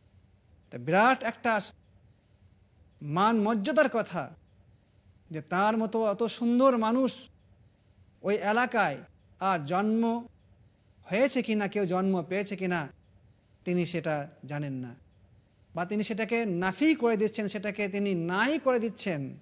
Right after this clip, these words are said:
যে মা আখরাজাত খুরাসানু, মানে খুরাসান ভূমি বা খুরাসান এরিয়া ইমাম বুখারীর মতো আর কোনো সন্তানকে জন্ম দেয়নি। কেমন তার মর্যাদার কথা তারা বলেছেন।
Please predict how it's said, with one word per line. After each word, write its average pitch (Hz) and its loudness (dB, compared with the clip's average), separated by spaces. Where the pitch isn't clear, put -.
যে 180 -2
মা 233 2
আখরাজাত 180 0
খুরাসানু, 160 -4
মানে - -18
খুরাসান 202 0
ভূমি 196 0
বা 180 0
খুরাসান 185 -4
এরিয়া 170 0
ইমাম 175 -2
বুখারীর 190 -2
মতো 175 -4
আর 156 -6
কোনো 156 -8
সন্তানকে 160 -6
জন্ম 143 -8
দেয়নি। 123 -10
কেমন 262 2
তার 196 2
মর্যাদার 170 -4
কথা 156 -6
তারা 143 -8
বলেছেন। 127 -14